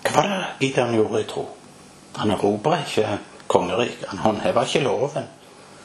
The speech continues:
Han lukket ikke munnen på løver. Men det viktigste jeg synes han gjorde, det står i Hebreerne elleve trettito. Men gjennom tro ble hans svakhet vendt om til styrke.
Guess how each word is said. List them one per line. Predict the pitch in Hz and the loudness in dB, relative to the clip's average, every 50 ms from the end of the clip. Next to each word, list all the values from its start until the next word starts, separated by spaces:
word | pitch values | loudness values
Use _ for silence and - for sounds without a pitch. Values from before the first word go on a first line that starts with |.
| - - - - | -20 -10 -2 0
Han | 120 | 0
lukket | 113 110 - - - | 2 2 0 -2 -4
ikke | 147 - - 135 131 | -2 0 2 4 4
munnen | 117 107 104 113 123 135 139 127 | 4 4 4 4 4 4 4 4
på | - 101 | 2 2
løver. | 98 90 87 87 - - - - - - - - - - - - - - - - - - - - - - - - - - - - - - - - - - | 2 2 2 0 -2 -6 -8 -8 -8 -12 -18 -20 -20 -20 -20 -20 -20 -20 -20 -20 -20 -20 -20 -20 -20 -20 -20 -20 -20 -20 -20 -20 -20 -20 -20 -10 -2 2
Men | - 107 98 | 2 4 4
det | 110 110 | 4 4
viktigste | 98 - - - 113 - - - - | 2 0 0 -2 0 0 0 0 0
jeg | - - | -2 -2
synes | - - - - - | -2 -2 -2 -2 -4
han | - 110 107 | -6 -6 -8
gjorde, | 127 123 - - - - | -8 -10 -8 -10 -8 -4
det | - 123 117 | -2 0 0
står | - - - 107 110 120 | 2 2 2 2 2 2
i | 117 | 0
Hebreerne | - - - 123 120 120 117 113 - 143 - 117 | -2 -4 -2 -2 -2 0 -2 -4 -4 -8 -8 -6
elleve | 107 107 - - 107 104 - - - - - - - - - | -6 -6 -6 -6 -8 -8 -8 -6 -4 -4 -4 -6 -8 -6 -2
trettito. | - - - - - - - - - - - - - - - - - - - - - - - - - - - - - | 0 0 0 0 -4 -10 -8 -10 -10 -10 -12 -16 -20 -20 -20 -18 -16 -16 -16 -18 -18 -18 -20 -20 -20 -20 -20 -14 -8
Men | - - 95 92 85 - - - - - | -4 -2 -2 -2 -2 -6 -12 -16 -6 0
gjennom | 101 101 98 101 110 - - - | 2 2 4 4 0 0 0 -2
tro | - - - 117 131 127 - - - - | -2 0 0 0 0 0 -2 -6 -4 -4
ble | 107 104 - - | -4 -2 -2 -2
hans | - 110 104 - - - - - | -2 -2 0 2 2 2 2 0
svakhet | - - - 113 120 135 - 147 - - - - 98 - - - - - - - - - - | 0 0 0 0 0 0 -4 -6 -8 -8 -10 -10 -12 -12 -16 -20 -20 -20 -20 -20 -20 -14 -8
vendt | - 95 - 113 110 123 127 113 110 123 - - - - - | -4 2 2 4 4 4 2 0 0 -4 -6 -8 -8 0 2
om | 107 107 110 117 107 110 | 4 4 4 4 4 2
til | - - - - | -2 -2 0 2
styrke. | - - - - 113 - - - - - - - | 0 0 0 0 -2 -2 -2 -4 -6 -6 -10 -12